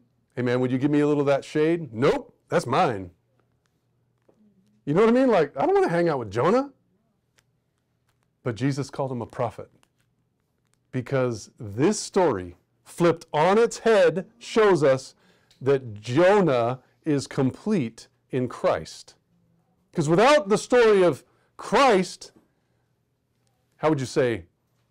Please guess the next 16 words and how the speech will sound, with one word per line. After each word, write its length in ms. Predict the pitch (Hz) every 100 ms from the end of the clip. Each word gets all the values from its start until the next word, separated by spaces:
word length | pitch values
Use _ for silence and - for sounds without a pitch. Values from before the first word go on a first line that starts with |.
| _ _
stamped 500 | - - 196 247 220
on 120 | 214
the 80 | 202
top 320 | - 233 226
of 120 | 185
Jonah, 540 | 135 208 262 185 185 - _ _ _ _ _ _ _ _ _ _ _ _ - - _ _ _ _ _ -
we 100 | 311
can't 280 | - 226
understand 500 | 143 123 117 - 127
that 140 | 113 110
book. 200 | 165 247
It's 140 | 208
just 220 | 214 -
a 60 | 147
crazy 600 | - - 220 311 320 302
prophet 560 | - 302 320 233 180